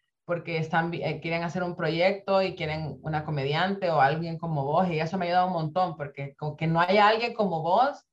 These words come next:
es una gran cosa, ¿verdad? O sea, es como que aquí en el país es como, "Queremos una comediante mujer sensibilizada en género", o sea,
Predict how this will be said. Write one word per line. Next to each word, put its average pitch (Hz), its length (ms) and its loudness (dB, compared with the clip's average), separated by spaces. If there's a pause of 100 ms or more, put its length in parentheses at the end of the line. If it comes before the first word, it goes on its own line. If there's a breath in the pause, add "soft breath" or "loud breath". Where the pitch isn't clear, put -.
(220)
es 190 120 0
una 175 180 0
gran 156 180 0
cosa, - 300 -10
¿verdad? - 220 -6
O 147 40 -2
sea, 151 140 2
es 147 60 0
como 170 240 0
que 151 80 -2
aquí 160 100 -2
en 165 60 -2
el 190 120 -2
país 190 200 2
es 196 60 0
como, 196 160 -2
"Queremos 185 240 -2
una 208 160 0
comediante 196 380 0
mujer 202 460 2 (340 soft breath)
sensibilizada 185 640 0
en 196 60 2
género", 233 500 2 (160)
o 160 80 -6
sea, 139 440 0